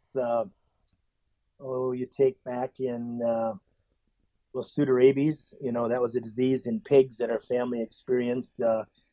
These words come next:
and, and there was a lot of disease methods that you implemented in order to be able to break the disease cycle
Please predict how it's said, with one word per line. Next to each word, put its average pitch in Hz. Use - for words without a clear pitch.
and, 123
and 117
there 117
was 113
a 117
lot 117
of 120
disease 120
methods 123
that 117
you 120
implemented 131
in 120
order 123
to 117
be 117
able 120
to -
break 117
the 123
disease 113
cycle 117